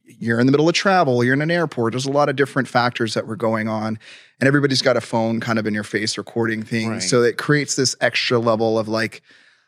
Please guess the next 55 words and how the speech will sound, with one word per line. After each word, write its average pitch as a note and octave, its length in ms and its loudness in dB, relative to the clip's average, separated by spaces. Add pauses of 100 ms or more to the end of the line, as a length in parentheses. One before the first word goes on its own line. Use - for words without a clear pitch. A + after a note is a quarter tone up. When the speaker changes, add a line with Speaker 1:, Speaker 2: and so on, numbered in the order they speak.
(120)
Speaker 1:
um, A2 720 0 (680)
I'm C3+ 60 4
not D3 140 2
quite C3+ 200 2
sure, C#3 100 4
maybe B2+ 220 4
more A#2+ 200 4
an A2+ 80 2
animosity C3 720 2
to C3 100 0
this, B2 320 -4
this B2 220 -2
space, A#2+ 540 2
because G#2+ 680 -2
maybe A#2+ 260 2
the A#2 140 0
interaction A2 540 0
could A2+ 120 -6
have G#2 60 -4
been G#2+ 100 -6
handled G2+ 480 -6
if G2+ 140 -12
the - 80 -10
camera D#3 380 0
wasn't, C#3+ 260 2
I D3 60 2
mean, D3 140 2
there's C3+ 180 2
so E3 120 0
many D#3+ 180 -2
Speaker 2:
Yeah, C3 100 2
Speaker 1:
different B2 240 -2
Speaker 2:
I C3+ 80 0
Speaker 1:
things B2 140 -8
that A#2+ 100 -8
we B2 100 -8
could A#2+ 180 -6
argue. C3+ 600 0 (380)
Speaker 2:
And D3 160 -2
my D#3 120 0
thing D3+ 220 -4
was, B2 180 2
<clears throat> E4+ 240 0
maybe C#3+ 280 0
if C3+ 100 -2
the A#2+ 100 0
camera C#3 380 0
wasn't A#2+ 320 -4
there, C3 240 0
the A#2 140 -6
reaction G#2 480 -2
would A2+ 100 -2
have G#2+ 80 -2
been G2+ 160 -2
different G#2 400 -2